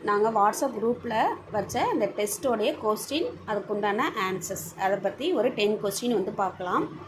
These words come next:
அஹ் அதே மாதிரி இங்கிலீஷ்க்குமே நான் இது வரைக்கும் ஒரு த்ரீ வீடியோஸ் போட்டிருக்கேன். நமக்கு இங்கிலீஷ் வந்து கொஞ்சம், ஆம், ஒரு அன்னோன், அஹ், ஒரு சப்ஜெக்டாக இருக்குது. அன்னோன் சப்ஜெக்ட் மீன்ஸ் நம்ம, அஹ், ஸ்கூல் டேஸில் படிச்ச அந்த இங்கிலீஷ் சிலபஸ் வேறு,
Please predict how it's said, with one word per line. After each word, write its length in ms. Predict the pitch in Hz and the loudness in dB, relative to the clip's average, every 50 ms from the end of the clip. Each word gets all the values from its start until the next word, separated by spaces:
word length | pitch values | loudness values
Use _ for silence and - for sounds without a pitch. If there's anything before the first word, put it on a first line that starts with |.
| - - - - - - - - - - - - - - | -16 -16 -16 -18 -18 -18 -18 -18 -16 -16 -16 -16 -16 -6
அஹ் 320 | - - 202 202 202 196 196 196 | 0 2 4 4 4 4 4 4
அதே 140 | 196 240 | 4 4
மாதிரி 220 | 285 285 269 302 339 302 277 | 4 4 4 4 4 6 6
இங்கிலீஷ்க்குமே 760 | 277 285 302 330 311 311 - - 294 285 320 392 508 554 440 | 6 6 6 4 4 2 -2 -2 0 2 4 4 2 2 0
நான் 180 | - 233 214 196 | 0 2 4 4
இது 140 | 208 208 233 | 4 4 2
வரைக்கும் 440 | 233 226 226 - - 302 349 392 403 | 0 0 -2 -2 0 2 2 2 2
ஒரு 260 | 226 214 254 285 - | 4 2 2 2 2
த்ரீ 220 | - 208 220 226 214 | 0 0 0 2 2
வீடியோஸ் 340 | 220 214 208 240 247 247 - - | 0 2 2 2 2 0 -2 -4
போட்டிருக்கேன். 540 | - 208 202 - 208 185 180 180 196 240 302 403 - - - - - - - - - - - - - - - | -4 -2 -2 -2 -4 -2 0 2 2 2 2 0 -2 -8 -12 -16 -18 -18 -20 -20 -20 -20 -20 -18 -18 -14 -4
நமக்கு 440 | - 214 220 226 - - 339 349 320 | -2 0 0 2 2 2 0 2 2
இங்கிலீஷ் 340 | 254 247 262 294 311 302 - | 2 4 4 4 4 2 2
வந்து 340 | 269 233 226 226 311 359 - | 0 0 0 0 0 0 2
கொஞ்சம், 580 | 285 240 247 247 240 285 311 349 370 370 - - | 2 2 4 4 4 4 4 4 2 2 -2 -4
ஆம், 800 | - - 202 196 196 196 196 196 196 196 196 196 196 196 202 - | 0 2 4 6 6 6 6 4 2 0 -2 -2 -2 -2 -2 -2
ஒரு 180 | 202 214 226 262 | -2 0 2 4
அன்னோன், 520 | 240 214 220 220 233 240 247 254 262 262 | 4 4 4 4 4 4 4 4 0 0
அஹ், 400 | - 196 196 190 190 190 190 185 | 2 2 4 4 4 4 2 4
ஒரு 300 | 180 190 196 196 196 190 185 - | 2 4 4 4 4 4 2 0
சப்ஜெக்டாக 480 | 208 196 190 214 202 202 226 214 208 208 | -2 -2 -2 -4 0 0 2 2 4 2
இருக்குது. 220 | 208 214 202 - | 2 0 -2 -2
அன்னோன் 300 | 208 196 202 226 254 277 262 | -2 0 2 2 2 2 2
சப்ஜெக்ட் 360 | - 240 220 214 233 202 - 247 | 0 -2 -2 -2 -4 -2 0 0
மீன்ஸ் 240 | 269 311 339 - - | 2 2 2 0 0
நம்ம, 260 | 240 220 214 226 277 370 | 0 0 0 2 0 0
அஹ், 520 | 523 - - 247 226 214 202 196 196 196 | 0 0 0 0 2 4 4 4 4 2
ஸ்கூல் 380 | 196 - - - 294 320 339 269 | 0 -4 -2 0 2 2 4 4
டேஸில் 380 | 294 285 277 - 285 277 240 254 | 4 2 4 2 0 0 2 2
படிச்ச 420 | 226 214 233 - - - - - | 0 0 -2 -6 -8 -8 -2 2
அந்த 280 | 247 233 214 202 202 196 | 2 2 4 4 4 4
இங்கிலீஷ் 400 | 208 220 233 247 247 - - 220 | 4 2 0 0 -2 -4 -4 -2
சிலபஸ் 360 | 214 208 202 208 202 - 208 | 0 0 0 0 -2 -2 0
வேறு, 240 | 196 190 190 262 | 0 2 2 2